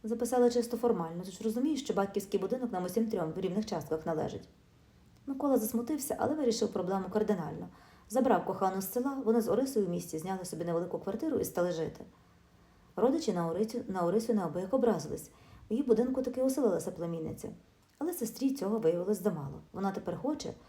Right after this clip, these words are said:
щоб Орися переписала свій будинок на Наталочку. Бо нехай краще дім рідній племінниці дістанеться, ніж чужому чоловікові. Адже Віра просто впевнена, що Микола з її сестрою лише через будинок.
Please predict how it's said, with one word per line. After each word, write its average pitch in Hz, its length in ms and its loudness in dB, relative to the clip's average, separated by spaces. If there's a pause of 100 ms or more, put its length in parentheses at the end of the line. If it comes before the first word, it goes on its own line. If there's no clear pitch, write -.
(140)
щоб - 240 -4
Орися 233 280 2
переписала 208 440 0
свій 202 160 -2
будинок 208 380 -2
на 214 60 0
Наталочку. 156 600 -2 (480)
Бо 196 60 -2
нехай 240 280 4
краще 233 360 2
дім 220 460 -2 (180)
рідній 214 280 4
племінниці 226 520 2
дістанеться, 190 480 -4
ніж 196 100 -6
чужому 196 340 -2
чоловікові. 214 560 -2 (480)
Адже 175 220 -4
Віра 190 180 2
просто 247 360 -2
впевнена, 165 480 -4 (340)
що - 200 -4
Микола 233 400 0
з - 40 -4
її 190 120 -2
сестрою 214 540 -2
лише 180 240 -8
через 175 260 -2
будинок. 160 520 -2